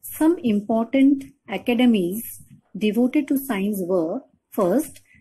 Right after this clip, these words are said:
Academy of Linked Eyed or Lincoln Academy in Rome, which is in Italy. Second, Academy for Experiment in Florence,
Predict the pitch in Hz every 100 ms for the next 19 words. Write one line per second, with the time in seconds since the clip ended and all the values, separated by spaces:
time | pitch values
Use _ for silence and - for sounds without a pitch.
0 | _ 202 - 220 226 269 311 214 208 208
1 | - 202 208 254 262 - - - 208 180
2 | 185 269 269 - _ _ - 233 220 220
3 | 247 254 294 285 233 - 165 170 160 214
4 | _ - 240 202 214 156 180 - _ _
5 | _ - 196 220 247 233 320 359 196 -
6 | 160 139 - _ _ _ - 208 - 190
7 | 311 - _ - _ _ _ - 233 269
8 | 254 294 320 311 208 214 - 202 - -
9 | 240 226 220 160 151 - - _ _ _
10 | _ _ _ _ - 240 277 269 269 254
11 | 262 285 - -